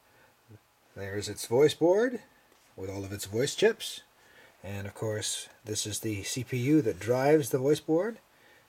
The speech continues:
And then over here, we have the C P U board. So the C P U board, of course, has a big C P U on board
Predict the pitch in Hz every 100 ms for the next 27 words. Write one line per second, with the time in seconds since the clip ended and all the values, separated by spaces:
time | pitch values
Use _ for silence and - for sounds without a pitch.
0 | - 95 110 143 165 151 220 170 220 -
1 | _ - - - - - _ 110 117 107
2 | 113 139 156 120 - - 117 160 156 185
3 | 226 123 - - - _ _ - 80 82
4 | - - - - _ - - 202 160 202
5 | 208 131 107 101 - 107 - 113 104 -
6 | 120 202 262 131 - - _ _ _ _
7 | _ _ - - _ - 117 98 90 95
8 | 95 92 98 147 180